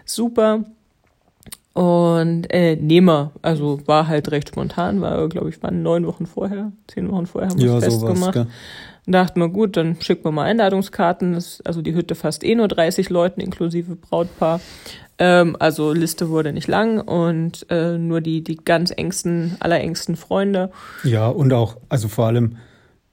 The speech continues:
Speaker 2: ja, es fängt ja an, m-, meine Eltern,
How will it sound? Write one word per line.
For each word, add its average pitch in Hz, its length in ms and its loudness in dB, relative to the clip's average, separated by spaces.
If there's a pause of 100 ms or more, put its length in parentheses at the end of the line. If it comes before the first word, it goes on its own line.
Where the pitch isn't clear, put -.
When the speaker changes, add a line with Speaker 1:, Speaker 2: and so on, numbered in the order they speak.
(100)
Speaker 2:
ja, 120 200 2 (300)
es - 80 -16
fängt 127 220 2
ja 127 100 2
an, 127 140 2 (140)
m-, 135 220 -6 (1700)
meine 131 260 2
Eltern, 139 400 2